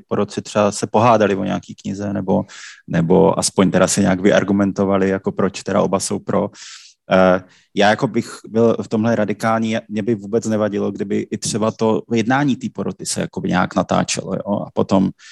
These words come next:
eh, zveřejnilo, nebo klidně i live, ať to je. Já jako tohle, v tomhle nemám problém, ale rozumím tomu, že takových porotců asi moc není a že, že spousta je spíš jako, mm, se, se toho bojí, jo, tohodle.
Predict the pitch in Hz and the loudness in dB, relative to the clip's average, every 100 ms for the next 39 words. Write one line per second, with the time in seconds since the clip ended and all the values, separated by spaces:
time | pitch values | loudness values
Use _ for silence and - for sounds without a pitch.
0 | - - - 90 90 90 92 98 95 87 | -20 -16 0 4 6 6 4 2 0 0
1 | 90 92 85 90 90 82 92 82 _ - | 2 2 2 0 0 -2 -4 -6 _ -6
2 | 101 92 101 98 101 113 127 - - 107 | -2 0 2 4 4 4 0 -6 -6 -4
3 | 90 90 - - _ 101 98 98 101 98 | -2 -4 -8 -20 _ -2 0 0 -2 -2
4 | 98 - 101 98 98 85 - 98 101 98 | -6 -4 -2 -2 -2 -6 -6 -4 0 0
5 | 104 101 117 113 107 107 110 107 107 107 | 0 0 -2 -2 0 0 0 0 -2 -2
6 | 107 110 110 104 113 104 107 107 110 - | -2 -4 -4 -2 -4 -4 -8 -4 -6 -2
7 | 110 107 - 104 - 110 107 107 101 107 | -4 -2 -4 -4 -4 -4 -4 0 2 2
8 | 110 98 107 104 - - - 117 104 117 | 0 0 0 0 -6 -20 -12 -10 -4 -2
9 | 101 - 107 98 - 104 - 110 104 110 | 0 2 4 2 -2 -2 0 0 0 2
10 | 107 98 - _ 110 104 101 98 98 92 | 2 0 -6 _ -6 -4 -4 -4 -6 -8
11 | - - 110 92 98 110 98 95 85 92 | -6 -2 -2 -4 0 2 6 4 4 0
12 | 90 - 92 92 95 95 | -4 -4 -6 -4 -2 -4